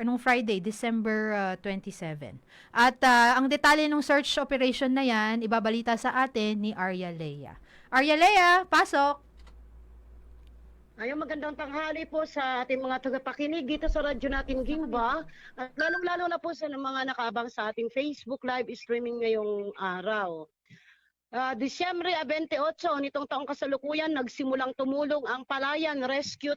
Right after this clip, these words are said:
Speaker 2: Team para mahanap ang nawawalang si Don Don Santos, isang treinta y siete anyos, may asawa at residente ng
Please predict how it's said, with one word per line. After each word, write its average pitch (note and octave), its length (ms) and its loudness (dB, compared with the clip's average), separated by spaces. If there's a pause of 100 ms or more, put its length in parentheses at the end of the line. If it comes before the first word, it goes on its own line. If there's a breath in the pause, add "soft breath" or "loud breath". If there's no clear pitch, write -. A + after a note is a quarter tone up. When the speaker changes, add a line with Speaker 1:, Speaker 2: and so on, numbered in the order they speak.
Speaker 2:
Team D4+ 400 -2
para C4 320 -2
mahanap C4 560 -2 (400 loud breath)
ang C4 160 -4
nawawalang D#4+ 640 0
si C4 160 -4
Don C#4+ 240 0
Don C#4 160 0
Santos, B3 640 -2
isang A3 400 -4
treinta A#3+ 320 -4
y A#3 80 -2
siete A3 480 -6
anyos, C4 640 -2 (320 loud breath)
may C#4 160 -2
asawa D#4+ 560 -2
at C#4+ 160 -6
residente C#4 480 -4
ng C4+ 160 -2